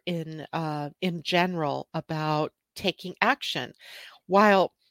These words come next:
you, we have Mars that's driving through Sagittarius right now, wanting us to, you know, take a lot of action. The action that we need to take is, is much more focused on what is truly authentic for each one of us,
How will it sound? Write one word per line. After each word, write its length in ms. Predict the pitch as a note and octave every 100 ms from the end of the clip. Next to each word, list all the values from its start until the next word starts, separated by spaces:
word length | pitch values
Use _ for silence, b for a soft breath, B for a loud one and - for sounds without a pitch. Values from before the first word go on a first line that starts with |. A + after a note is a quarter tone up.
| _
you, 200 | G3+ G#3+ A3+
we 120 | A3
have 240 | A3 F#3
Mars 600 | F#3 F3+ G#3 C#4+ D4 D4
that's 320 | - G3+ - D3
driving 640 | F3+ F3+ G3 A3 F#3+ F3+
through 340 | - F#3 F3
Sagittarius 920 | - E3+ D#3+ - - A#3+ A#3+ A3+ A3 G#3
right 180 | G#3
now, 200 | - F3+
wanting 380 | F3 E3+ F#3+ G3
us 160 | E3 -
to, 340 | - E3+ D#3 D3+ B B
you 100 | F3+
know, 140 | E3+ D3+
take 340 | - A3 A3 A3
a 60 |
lot 220 | F3 D#3+
of 100 | D#3 C#3+
action. 560 | E3 F3+ - B3 A#3+ - B B B B
The 140 | G#3 -
action 340 | G#3+ B3 C4+
that 140 | A3 -
we 120 | F#3+
need 200 | F3 E3
to 80 | F3+
take 440 | - A3+ A3 A#3+ -
is, 240 | F3+ - - _ -
is 320 | F3+ E3+ -
much 420 | F#3 G3+ B3 -
more 220 | A3 G3+
focused 720 | - - G#3 G#3+ F#3 D#3+ - -
on 340 | E3+ E3 D#3+ -
what 220 | E3+ F3+
is 140 | F#3
truly 440 | - - F#3 F3 -
authentic 520 | D#3 - D3+ - D3
for 140 | - -
each 240 | C#3+ -
one 160 | D3+ C#3+
of 120 | C#3
us, 340 | C3 - -